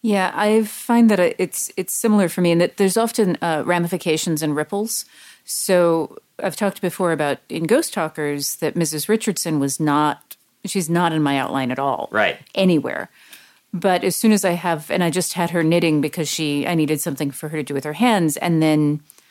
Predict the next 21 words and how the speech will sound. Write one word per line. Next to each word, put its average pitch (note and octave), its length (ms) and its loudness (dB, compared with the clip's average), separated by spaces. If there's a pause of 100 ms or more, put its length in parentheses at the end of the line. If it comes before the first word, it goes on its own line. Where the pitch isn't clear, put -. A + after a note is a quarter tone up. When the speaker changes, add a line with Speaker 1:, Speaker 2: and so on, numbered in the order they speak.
(380)
Speaker 1:
learned E3 380 0
about D#3 320 -2
knitted D#3 440 0
codes, G3+ 680 2
and D#3 440 0 (120)
that D3+ 280 0
gave D#3 200 -2
me D#3 180 0
all D#3+ 300 2
of D3+ 120 -2
these, D3 420 -2 (560)
these E3+ 320 -6
ripples F3 440 0
that D#3+ 120 -4
went D#3+ 220 -4
through D3+ 320 -8
the, C#3 140 -6 (100)
through - 220 -10
the C#3+ 100 -14
world. A3+ 440 -8 (460)
Um, F3 440 -2